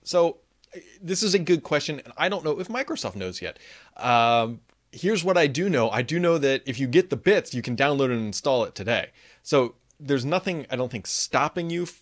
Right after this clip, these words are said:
from installing it if you can get your hands on it. I just don't know if Microsoft is going to allow that. You gotta remember things like Windows R T, which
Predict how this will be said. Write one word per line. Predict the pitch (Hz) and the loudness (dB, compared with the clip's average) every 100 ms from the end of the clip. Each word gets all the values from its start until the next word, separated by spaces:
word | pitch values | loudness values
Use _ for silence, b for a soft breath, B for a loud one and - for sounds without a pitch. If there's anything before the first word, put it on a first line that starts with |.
| _ | _
from | - 135 120 117 110 - | -2 -2 -2 -4 -8 -10
installing | 131 104 - 139 131 147 160 | -10 -8 -4 0 0 0 -4
it | - | -2
if | 143 135 | -2 0
you | 151 | -4
can | 139 123 | -2 -2
get | 135 | -4
your | 123 | -6
hands | 98 120 139 147 | -6 -4 -4 -4
on | 165 | -4
it. | 196 - B B B | -6 -10 B B B
I | 139 | 0
just | 139 143 127 | 2 2 2
don't | 139 135 | 0 0
know | 131 127 123 120 | 2 4 4 2
if | 120 | -2
Microsoft | 120 117 120 110 107 | -2 -2 -4 -6 -6
is | 120 | -8
going | 104 104 | -10 -10
to | - 110 | -10 -10
allow | 120 110 113 127 98 | -6 -6 -2 0 0
that. | 85 | -4
You | 110 | -4
gotta | 123 | -2
remember | 123 123 113 | 0 -2 -2
things | 131 120 | -6 -6
like | 110 101 | -6 -4
Windows | 127 127 113 | -2 -2 -2
R | 107 | -4
T, | 131 120 | -4 -4
which | 110 - | -6 -10